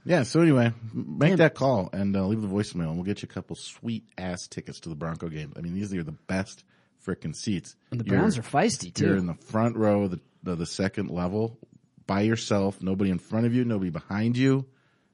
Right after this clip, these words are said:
Speaker 1: You know, you need to go take a smoke break or run to the bathroom. You're not excusing yourself from stepping over people.
Speaker 2: If you wanna go grab a cold
Speaker 1: You know,
Speaker 2: Coors
Speaker 1: the
Speaker 2: Light.
Speaker 1: seats before the Barrel Man passed, may he rest in peace, were actually right next to the Barrel Man.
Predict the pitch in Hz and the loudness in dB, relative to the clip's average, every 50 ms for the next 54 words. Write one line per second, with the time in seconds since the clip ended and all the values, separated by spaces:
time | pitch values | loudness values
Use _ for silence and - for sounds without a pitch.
0 | _ _ _ - 107 104 101 104 101 104 110 104 104 110 98 - - 110 90 90 | _ _ _ -4 -2 0 0 0 0 0 0 2 0 0 0 0 -2 -2 -2 -2
1 | - - - 87 95 104 113 117 120 - - 117 117 117 120 123 120 - 80 82 | -6 -8 -6 -4 -2 0 0 -2 -4 -6 -2 0 2 2 2 0 -2 -4 -6 -4
2 | 95 98 98 90 80 - 92 95 104 107 113 113 - - 113 110 110 101 95 90 | -4 -2 -2 -4 -6 -6 -6 -4 -4 -4 -4 -6 -6 -6 -6 -4 -4 -4 -4 -4
3 | 85 - - - - - - - - 98 98 98 104 107 107 104 - - 110 104 | -4 -6 -10 -14 -18 -20 -18 -12 -8 -8 -6 -6 -6 -6 -6 -8 -6 -6 -6 -6
4 | - - - - - - - 104 104 - 101 85 82 87 90 98 110 110 - - | -6 -8 -12 -14 -14 -8 -6 -6 -6 -4 -6 -6 -4 -6 -6 -6 -6 -6 -4 -4
5 | 120 113 117 117 113 117 120 120 120 - _ _ _ _ _ _ _ _ _ _ | -4 -4 -2 -2 -2 -2 -2 -4 -8 -14 _ _ _ _ _ _ _ _ _ _
6 | _ _ _ _ _ _ _ _ _ _ - 117 - 135 127 127 127 131 127 123 | _ _ _ _ _ _ _ _ _ _ -10 -6 -4 -4 -2 -2 -2 -2 -2 -2
7 | 127 131 127 120 123 - - - 147 131 139 175 190 170 165 156 147 135 143 143 | -2 -2 -2 -4 -6 -6 0 4 4 6 6 6 4 4 4 4 4 4 2 0
8 | 156 151 - - - 139 160 151 113 98 - - - - - - - 87 - - | 0 0 -2 -2 0 0 2 2 0 0 -2 -8 -12 -14 -14 -14 -14 -14 -14 -4
9 | - 113 110 107 107 98 90 78 95 98 107 110 104 90 82 80 80 76 - 80 | -2 0 2 2 2 2 0 0 0 0 2 2 2 0 0 -2 -2 -4 -6 -8
10 | 76 76 76 76 - - - _ 80 80 76 82 78 78 76 76 - - 78 76 | -6 -6 -8 -10 -12 -16 -14 _ -10 -8 -8 -6 -6 -6 -6 -8 -8 -12 -16 -12
11 | - 80 82 80 - - 90 - 160 - - 95 95 110 - 82 90 98 101 - | -10 -10 -10 -8 -10 -12 -12 -12 -10 -10 -10 -8 -8 -8 -6 -6 -8 -8 -8 -10
12 | - 73 69 80 82 85 80 76 73 71 | -12 -12 -10 -8 -8 -8 -8 -8 -10 -12